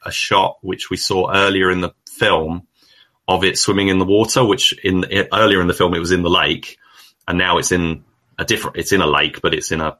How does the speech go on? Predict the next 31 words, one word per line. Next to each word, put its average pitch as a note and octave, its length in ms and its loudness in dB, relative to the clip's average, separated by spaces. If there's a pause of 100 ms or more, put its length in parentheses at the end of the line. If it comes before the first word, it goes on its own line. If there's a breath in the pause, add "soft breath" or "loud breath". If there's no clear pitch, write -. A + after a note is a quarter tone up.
(120)
uh, D2+ 300 -2 (280)
like E2+ 180 -2
a D2+ 40 -12
compound. D2+ 600 -2 (600 soft breath)
That's, D#2 260 -2
uh, - 120 -4 (160)
they, G2 240 -2 (200)
uh, - 260 -14
they F#2+ 120 0
didn't A2 220 2
even F#2+ 200 2
do F2+ 420 0 (800)
extra F#2+ 340 -4
footage, - 360 -4 (200)
uh, E2+ 40 -4
you G2 140 -4
know, F2 120 2
they F#2+ 100 2
didn't G2+ 200 -2
add, G2+ 220 -2
do G2+ 120 4
extra G2 280 0
animation F#2 640 -2 (500)
for - 200 0
that. G2 280 0
They F#2 100 0
just F2+ 180 -2
used F2+ 220 -2 (360 loud breath)
the F#2 80 -2
same F2+ 240 -2
thing, F2+ 260 -2